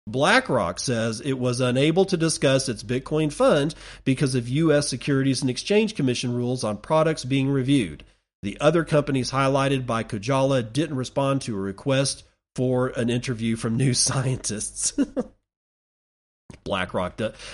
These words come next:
Nobody wants to talk to these guys. I, I can't imagine why. I just can't imagine why.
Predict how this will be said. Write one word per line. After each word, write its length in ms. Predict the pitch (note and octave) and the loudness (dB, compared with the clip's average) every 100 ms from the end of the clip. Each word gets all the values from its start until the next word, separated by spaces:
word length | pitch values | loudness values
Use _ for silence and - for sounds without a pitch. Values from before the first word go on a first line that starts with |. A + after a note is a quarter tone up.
| - | 8
Nobody 460 | F#3+ D4 E4+ F4 | 10 10 8 6
wants 260 | D#4 D4+ - | 8 8 8
to 120 | B3 | 2
talk 320 | - C4 D4+ | 4 2 2
to 100 | C#4 | 2
these 220 | F3+ D#3 | 2 2
guys. 500 | C3 C3+ D#2+ C2+ - - _ _ _ _ _ - | 2 0 -2 -6 -12 -14 _ _ _ _ _ 0
I, 180 | E3+ E3+ - | 0 0 -2
I 120 | C3 | -4
can't 360 | - D#3 G#3+ C#4+ | 0 6 8 8
imagine 460 | B3 A#3+ A3 A#3 | 6 4 2 0
why. 420 | D#3 B2+ E2+ - - _ _ | 0 -2 -4 -12 -20 _ _
I 180 | - F3 | 0 2
just 320 | F#3+ G3+ - | 2 -2 -4
can't 200 | - E3+ | -2 0
imagine 340 | E3+ D#3 D3 C#3+ | 2 2 2 0
why. 260 | A#2+ F2+ | 0 0